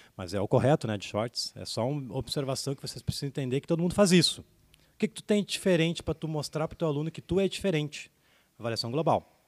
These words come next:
Detectar disfunções. Aí, a partir dessa avaliação global, que é um, eu considero um treino, porque são nove exercícios que o aluno vai ter que fazer, ali eu conheço o aluno. Aí, ali eu consigo fazer um atendimento mais personalizado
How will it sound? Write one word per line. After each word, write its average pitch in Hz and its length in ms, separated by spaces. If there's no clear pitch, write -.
Detectar 120 480
disfunções. 139 640
Aí, 113 300
a 160 80
partir 143 460
dessa 185 260
avaliação 143 340
global, 127 400
que - 120
é 113 40
um, 117 220
eu 104 80
considero 113 420
um 104 60
treino, 143 540
porque - 180
são 107 140
nove 143 260
exercícios 143 400
que - 140
o 113 60
aluno 117 280
vai 123 160
ter 151 120
que - 80
fazer, 127 320
ali 175 180
eu 165 80
conheço 165 260
o 185 60
aluno. 160 260
Aí, 135 340
ali 143 160
eu 139 80
consigo 147 260
fazer 139 200
um - 20
atendimento 139 480
mais 139 600
personalizado 143 760